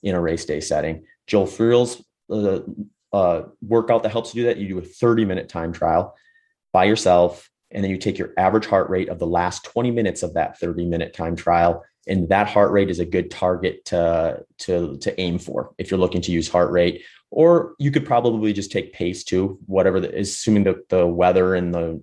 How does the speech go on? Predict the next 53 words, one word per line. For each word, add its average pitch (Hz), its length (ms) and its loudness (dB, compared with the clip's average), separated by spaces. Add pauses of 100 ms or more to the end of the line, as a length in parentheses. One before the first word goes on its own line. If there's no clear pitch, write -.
environment 87 460 0
is 87 120 -4
controlled. 92 600 -2 (580)
You 107 120 0
know, - 60 -12
pace 110 320 2
is 107 100 0
an 98 80 2
interesting 110 400 -2
one. 120 160 0
I - 80 -8
think 101 240 -2
the 98 80 -2
more 98 240 0
you 104 100 2
can 101 160 -6
control 95 440 -2
an 90 100 -4
environment, 92 460 0
the 92 60 -4
more 90 260 -2
you 92 180 -4
can 87 220 -8
lean 95 180 -2
on 87 200 -2
pace, - 600 -4 (480)
uh, 90 300 2
as 92 240 2
a 92 100 4
guide 90 460 0
for 98 180 -2
workouts. 98 840 0
The 98 100 -2
less 90 320 0
you 104 80 2
can 104 160 -6
control 104 360 0
the 107 60 0
environment, 104 640 2
you 95 140 -6
know, 90 100 -2
the 87 120 2
less 90 200 0
valuable 92 420 -2
that's 92 220 -4
gonna 92 160 -8
be. 95 220 -4
Like, 87 140 0
if 90 120 -2
I, 87 120 4
if - 520 -6
I 95 100 4
decide 92 500 -2